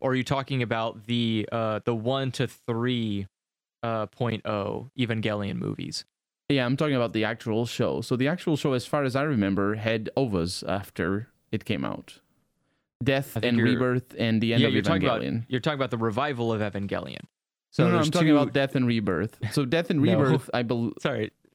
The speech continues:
Speaker 1: there's, uh, Death and Rebirth and the end of Evangelion are both anime movies. Um,
Speaker 2: Yeah, so those are basically the end.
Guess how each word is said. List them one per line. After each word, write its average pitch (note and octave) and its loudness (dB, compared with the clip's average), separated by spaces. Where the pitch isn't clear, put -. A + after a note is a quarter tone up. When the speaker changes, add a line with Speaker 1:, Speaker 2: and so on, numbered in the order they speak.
Speaker 1:
there's, A#2+ -2
uh, A#2 0
Death D#3 0
and E3+ 0
Rebirth C3 0
and A2+ -2
the - -4
end D3+ 2
of C3+ -2
Evangelion A2+ 2
are G2+ 2
both G#2+ 0
anime G#2 -4
movies. - -8
Um, A2+ -2
Speaker 2:
Yeah, G2 0
so D3 0
those D#3 2
are D#3+ 2
basically C#3 0
the B2 2
end. A#2 2